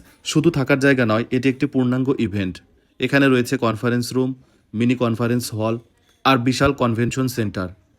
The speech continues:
বিয়ে, জন্মদিন, রিইউনিয়ন, কর্পোরেট মিটিং বা ট্রেনিং, সব ধরনের আয়োজন এখানে করা যায় সহজেই। বড় কনফারেন্স হল ভাড়া প্রায় তিরিশ হাজার টাকা,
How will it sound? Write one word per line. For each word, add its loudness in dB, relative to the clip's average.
বিয়ে, 6
জন্মদিন, 2
রিইউনিয়ন, 4
কর্পোরেট 2
মিটিং 2
বা 0
ট্রেনিং, 0
সব -2
ধরনের -2
আয়োজন -2
এখানে -2
করা 0
যায় 0
সহজেই। -4
বড় 4
কনফারেন্স 0
হল 2
ভাড়া -4
প্রায় 0
তিরিশ 0
হাজার -2
টাকা, -4